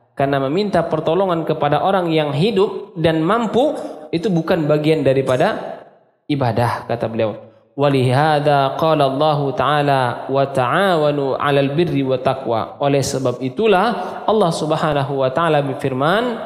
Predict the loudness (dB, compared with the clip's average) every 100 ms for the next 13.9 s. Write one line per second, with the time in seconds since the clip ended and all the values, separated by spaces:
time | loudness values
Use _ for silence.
0 | -14 -10 -2 0 0 0 -2 0 0 0
1 | 0 -2 -2 -2 2 2 2 -2 -10 -14
2 | -14 -4 0 2 2 0 -6 -12 -4 0
3 | 2 2 2 2 0 0 -4 -10 -20 -2
4 | 0 0 -2 -2 -2 -2 -2 0 -2 -6
5 | -8 -8 -4 -2 -2 0 -2 -4 -10 -20
6 | -20 _ _ _ _ _ _ _ _ _
7 | _ _ _ _ 0 2 2 2 4 2
8 | 2 4 4 4 2 0 0 0 -2 -2
9 | -4 -6 -6 -6 -4 -2 0 0 0 0
10 | 0 -2 -2 -6 -8 -20 _ -6 -4 -2
11 | 0 0 2 0 2 0 0 0 2 0
12 | 0 -2 -2 -4 -2 -2 0 -2 -4 -10
13 | -18 -8 -4 -2 0 2 0 0